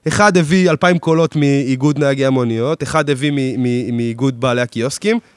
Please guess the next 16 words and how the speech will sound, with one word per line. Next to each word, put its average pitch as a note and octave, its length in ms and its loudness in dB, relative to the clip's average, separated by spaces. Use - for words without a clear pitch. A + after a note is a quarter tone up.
אחד E3+ 200 0
הביא E3+ 200 4
את D#3+ 60 4
זה D#3 120 2
מ-, D#3 40 2
מ-, C#3 360 2
מ-, C3+ 40 2
מ-, C3 200 0
מאיגוד C3+ 260 0
סוכני D3+ 240 0
הביטוח, C#3+ 460 0
את C3+ 100 -8
ה-, C3 60 -4
את B2 120 -6
הקולות C3+ 320 0
שלו, A#3 220 4